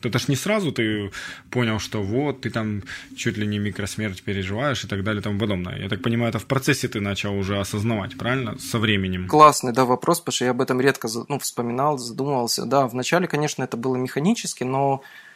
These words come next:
Speaker 2: а, вначале меня вовлекло просто вот, как, знаешь, вызов. Ну, вызов для мужика, типа, пойти куда-то, где холодно и вообще жутко, типа, и прожить вот это. То есть такой адреналин, драйв, типа, вот на таких вот крите-, ну, на таких, как бы, как сказать,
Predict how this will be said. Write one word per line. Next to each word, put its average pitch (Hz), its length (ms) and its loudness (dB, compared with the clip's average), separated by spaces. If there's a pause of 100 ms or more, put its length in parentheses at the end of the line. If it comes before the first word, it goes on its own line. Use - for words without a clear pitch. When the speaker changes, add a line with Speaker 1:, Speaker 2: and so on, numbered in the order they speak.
(180)
Speaker 2:
а, 117 300 10
вначале 233 300 0
меня 180 180 4
вовлекло 156 540 4
просто 170 320 2
вот, 131 120 0
как, 127 120 0
знаешь, 147 260 0
вызов. 131 400 2 (100)
Ну, 143 300 0
вызов 156 340 4
для 131 140 4
мужика, 127 400 2
типа, 113 360 -2
пойти 165 500 2 (360)
куда-то, 165 520 6
где 120 280 2
холодно 135 640 4
и 117 60 0
вообще 123 240 0
жутко, 113 420 -2
типа, - 340 -8 (460)
и 117 160 0
прожить 151 400 4
вот 123 160 2
это. 107 200 2
То - 100 -4
есть - 180 -4
такой 120 340 2
адреналин, 147 600 2
драйв, 110 320 4
типа, - 240 -4
вот 107 80 -6 (100)
на 127 140 -2
таких - 340 -4
вот - 100 -6 (320)
крите-, - 380 0
ну, 117 560 -2
на - 260 -10
таких, - 260 -8
как 107 120 -4
бы, 98 140 -4
как - 180 -6
сказать, - 320 -6